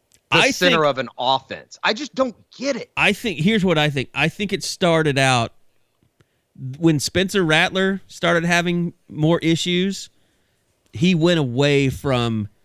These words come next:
Speaker 2: what he was doing last year, which was throwing. Remember that T C U game last year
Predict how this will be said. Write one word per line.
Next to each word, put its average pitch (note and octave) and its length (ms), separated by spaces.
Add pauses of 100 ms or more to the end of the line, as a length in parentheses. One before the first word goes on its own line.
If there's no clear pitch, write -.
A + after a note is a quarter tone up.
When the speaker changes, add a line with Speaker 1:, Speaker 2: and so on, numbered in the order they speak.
(340)
Speaker 2:
what D3 300
he D#3 80
was C3 180
doing C3+ 340
last C3 380
year, B2+ 160
which A#2+ 180
was B2+ 180
throwing. C#3+ 240 (200)
Remember G#4+ 180
that F#3+ 140
T G#3+ 180
C G3+ 140
U D#3 240
game D#3 300
last D3 320
year D3+ 320